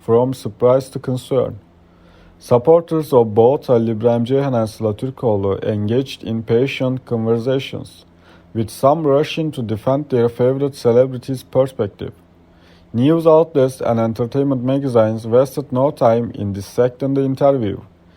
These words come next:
offering in-depth analysis of the exchange words and non-verbal cues. Op-ed pieces speculated on the possible reasons behind the disagreement and its potential impact on the couple's public image.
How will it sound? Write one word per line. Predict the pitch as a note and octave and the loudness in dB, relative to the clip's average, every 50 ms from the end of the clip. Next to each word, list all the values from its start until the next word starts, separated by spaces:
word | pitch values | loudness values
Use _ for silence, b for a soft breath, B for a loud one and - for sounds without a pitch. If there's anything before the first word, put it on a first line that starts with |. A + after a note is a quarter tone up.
| b b b b b | b b b b b
offering | b B2 C3+ - - - E3+ E3 D#3+ D#3 D#3 | b 4 4 4 2 2 2 4 4 4 2
in-depth | - G#2+ A#2+ A2+ G#2+ G#2 B2 C#3+ D3 - - | -2 -2 -2 0 2 4 4 4 2 2 0
analysis | B2 B2+ C3 C3 B2+ C3+ C#3 D3 D#3 D3 C#3+ C#3 | 0 0 2 2 4 4 4 4 2 0 0 2
of | B2 A#2 G#2+ | 2 2 4
the | G#2+ A2+ | 2 0
exchange | A2+ A2 - - - - C3 C3+ D3 C#3+ - | 0 -2 -4 -8 -6 -4 -2 -2 -4 -4 -2
words | - A#2+ A#2 A#2+ C3 B2+ - - | 0 2 4 4 2 2 0 0
and | A2+ A2 G#2+ G#2+ A2 G#2+ | 0 2 2 0 -2 0
non-verbal | A2+ B2 C#3+ D#3 D3+ C#3 C3 B2 A#2 G#2+ B2+ C3+ C3+ C3+ - - | 0 0 0 0 2 4 4 4 4 2 -2 -4 -4 -6 -12 -20
cues. | - - D#3+ C#3+ A2 F#2+ - - - - - _ _ _ _ _ _ _ _ _ _ _ b b b b b b b b b b b - | -12 -8 -6 -4 -4 -6 -8 -12 -18 -20 -20 _ _ _ _ _ _ _ _ _ _ _ b b b b b b b b b b b 2
Op-ed | - D3 E3 D#3 - - - - B2 B2 B2+ B2 - - _ | 4 4 4 2 -2 -10 -6 -2 -2 -2 -2 -2 -6 -12 _
pieces | - C3+ C3+ C#3+ C#3 - - B2 - | -6 -2 -2 -2 -2 -4 -6 -6 -6
speculated | - - - - G#2+ - - A2+ B2 C#3 D3+ - C#3+ B2+ | -8 -8 -6 -6 -6 -4 -2 0 0 0 0 -2 -2 0
on | A2+ A2+ A2 | 0 2 2
the | G#2+ A2 G#2+ - _ - | 0 -4 -8 -10 _ -4
possible | - C#3+ D3 - - C#3+ B2+ A#2+ A#2+ A#2 | -2 -2 -2 -2 -4 -2 2 2 2 2
reasons | A#2 C3 C#3 C#3 B2+ B2 B2 A#2+ | 2 0 -2 -2 -2 -2 -4 -6
behind | A#2+ - A2+ A2+ A#2 B2 C3 C3+ | -4 -2 0 2 2 0 0 -4
the | - A#2 | -6 -8
disagreement | G#2+ A2 G#2+ - A#2+ A#2 A#2 A#2 C3+ C3+ C3+ B2+ A2+ A2 A2+ A2 - b b b b b b b | -8 -8 -4 -2 -2 -2 -2 -2 -4 -4 -2 -2 -2 -4 -4 -6 -10 b b b b b b b
and | A2+ A2+ A2+ A#2 A#2 G2+ | -2 0 0 0 -2 -4
its | - F#2 F#2+ - - | -6 -10 -12 -12 -16
potential | - - A2 A2 G#2 - A#2+ C3 C#3 C#3+ - - D#3 C#3+ B2+ | -10 -6 -4 -4 -2 0 0 0 0 -2 -2 -2 -2 0 0
impact | A#2 A#2+ B2 - C#3 C3+ C3+ C#3 - | -2 -4 -2 0 0 0 0 0 -2
on | A2+ A2+ A2 | -2 0 0
the | A2+ G#2+ | -2 -2
couple's | - B2+ B2+ B2+ - C#3 C3+ B2+ | 0 0 0 0 0 -2 -4 -4
public | - - C3+ C3 C3 B2+ C3+ C3 B2 - | -4 -2 0 2 2 2 0 -4 -6 -6
image. | - C3 C#3+ C3 G2+ F2+ - - - - | -6 -4 -4 -4 -4 -6 -8 -12 -20 -20